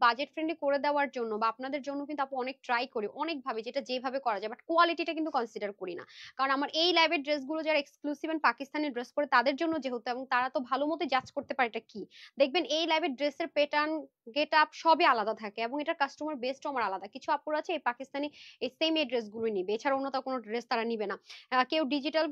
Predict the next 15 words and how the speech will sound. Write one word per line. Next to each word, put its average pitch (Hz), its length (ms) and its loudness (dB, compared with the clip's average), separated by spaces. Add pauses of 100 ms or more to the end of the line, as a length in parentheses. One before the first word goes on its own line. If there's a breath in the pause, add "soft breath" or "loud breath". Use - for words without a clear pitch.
(160)
না 285 140 0
ফর্মে 294 280 0
সিভি 311 180 -4 (160)
হচ্ছে, 285 180 -2 (240)
আয় 208 180 2
হায়, 196 220 -4
এখানে 294 300 -2
কি 277 80 -8 (180)
বললেন 220 260 -4
আপু? 202 160 -8
আমি 233 120 -8
তো 262 100 -8
কিছু 254 200 -12
বুঝলাম 220 320 -8
টুঝলাম 202 260 -10